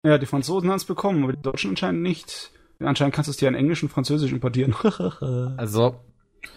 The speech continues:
Speaker 2: dazu jetzt sei gesagt, ähm, auf Anisearch hab ich D N Angel eingegeben.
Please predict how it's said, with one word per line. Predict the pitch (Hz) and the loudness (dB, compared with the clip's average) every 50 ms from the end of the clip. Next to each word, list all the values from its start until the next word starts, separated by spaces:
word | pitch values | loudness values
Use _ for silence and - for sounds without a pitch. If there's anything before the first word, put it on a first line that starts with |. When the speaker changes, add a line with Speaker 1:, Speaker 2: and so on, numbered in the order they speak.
| - - - | -20 0 4
Speaker 2:
dazu | - 120 123 - - - | 6 6 6 6 2 0
jetzt | 143 135 131 123 - | 2 2 0 -2 -2
sei | - 143 135 139 | 0 2 2 2
gesagt, | 135 131 120 113 123 127 135 123 - - _ _ _ _ _ _ _ - | 2 0 0 2 2 2 2 0 -4 -18 _ _ _ _ _ _ _ -8
ähm, | - 120 117 - | -4 -4 -4 -4
auf | - 113 - - | -4 -6 -6 -4
Anisearch | - 107 123 143 151 143 - - 151 151 156 151 - - - - - - _ _ _ _ _ - - - - _ _ _ | -4 -2 0 0 -2 0 2 4 4 4 4 0 -8 -16 -18 -20 -20 -20 _ _ _ _ _ -20 -20 -20 -20 _ _ _
hab | - 107 - | -8 -6 -6
ich | 98 - | -6 -4
D | - 120 113 | -2 -2 -2
N | 95 | -2
Angel | - 110 117 113 120 | -2 -4 -2 0 0
eingegeben. | 110 80 101 110 117 123 120 120 120 127 139 143 165 170 165 151 | 0 0 0 -2 -2 -4 -4 -2 0 0 0 0 -2 -4 -6 -8